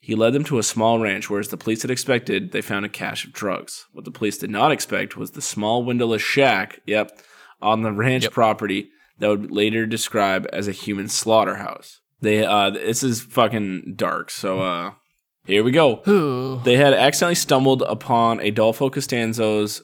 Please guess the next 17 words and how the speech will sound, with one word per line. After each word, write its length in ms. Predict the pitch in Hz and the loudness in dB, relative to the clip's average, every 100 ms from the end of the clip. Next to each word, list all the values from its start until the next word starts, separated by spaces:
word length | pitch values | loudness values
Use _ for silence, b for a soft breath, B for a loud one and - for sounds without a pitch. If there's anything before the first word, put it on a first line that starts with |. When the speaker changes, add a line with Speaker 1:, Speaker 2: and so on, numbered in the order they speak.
| - | -6
Speaker 1:
Nganga, 760 | 113 107 101 104 104 101 104 _ _ _ _ _ _ | -4 -2 -2 -2 -2 -2 -6 _ _ _ _ _ _
still 680 | - - - 143 151 165 - | -10 -6 4 4 4 0 -4
filled 560 | - - 143 127 120 | -12 2 4 4 0
with 240 | 123 104 - | -4 -4 0
bits 240 | 127 - | 0 0
and 120 | 147 | -4
pieces 800 | 135 - 127 - 107 92 101 - - _ _ _ _ | -4 0 0 2 0 -2 -4 -10 -14 _ _ _ _
Speaker 2:
Jesus. 320 | - 85 82 | -14 -14 -10
Speaker 1:
of 160 | 101 104 | -8 -4
his 180 | 110 98 | -4 -2
victims. 720 | 104 92 - - - - _ _ _ _ _ _ | -6 -6 -14 -18 -20 -20 _ _ _ _ _ _
The 100 | - | -18
horribly 420 | - 113 139 156 | -2 2 2 2
mutilated 460 | 156 139 135 135 127 | 2 4 4 4 4
bodies 440 | 117 107 101 101 | 2 4 2 -2
of 220 | - 90 - | -6 -12 -6
Kilroy 640 | 123 117 123 127 131 131 | -2 0 2 4 2 -2